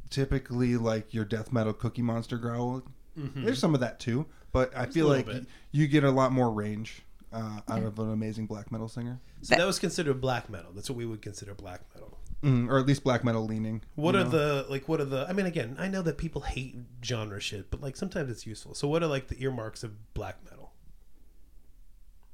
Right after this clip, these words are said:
Speaker 2: What makes something black metal? What I heard at the end were, like, those kind of pretty guitar chords
Speaker 1: Yeah.
Speaker 2: where there's, like, some tones that come through that, y-, you know, are almost shoegazy kind of
Speaker 1: Yeah,
Speaker 2: tones, like, very
Speaker 1: definitely.
Speaker 2: washed out,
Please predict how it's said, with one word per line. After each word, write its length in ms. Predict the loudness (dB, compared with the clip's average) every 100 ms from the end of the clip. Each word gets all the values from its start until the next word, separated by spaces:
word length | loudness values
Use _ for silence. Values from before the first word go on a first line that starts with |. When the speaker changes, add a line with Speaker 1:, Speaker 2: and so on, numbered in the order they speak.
| -8
Speaker 2:
What 180 | -2 0
makes 300 | 2 0 0
something 280 | -2 0 -2
black 300 | -2 -6 -6
metal? 200 | -10 -12 -14 -6
What 120 | 2 6
I 60 |
heard 100 | 6
at 100 | 4
the 120 | 4 4
end 100 | 6
were, 80 |
like, 200 | 6 4
those 180 | 2 0
kind 180 | 2 0
of 60 | -2 -10 -18 0 4
pretty 380 | 4 4 -2
guitar 480 | -4 -6 -2 0 0
chords 600 | -2 -2 -2 -2 -6 -10 -14 -10 -2
Speaker 1:
Yeah. 180 | 0
Speaker 2:
where 100 | 4
there's, 180 | 4 4
like, 140 | 2 -2
some 160 | -4
tones 480 | -2 0 2 2 0
that 120 | -4 -6
come 180 | -4 -4
through 220 | 0 0
that, 180 | 0 -4
y-, 140 | -8
you 100 | -4
know, 220 | -4 -4 -6 -8 2
are 100 | 6
almost 280 | 6 2 -2
shoegazy 680 | -2 0 0 -2 -4 -8 -10 -8
kind 160 | -2 0
of 100 | 4
Speaker 1:
Yeah, 120 | 4
Speaker 2:
tones, 180 | 4 2
like, 120 | -2
very 180 | 2 4
Speaker 1:
definitely. 220 | 4 4
Speaker 2:
washed 380 | 4 4 2 0
out, 340 | 2 0 -2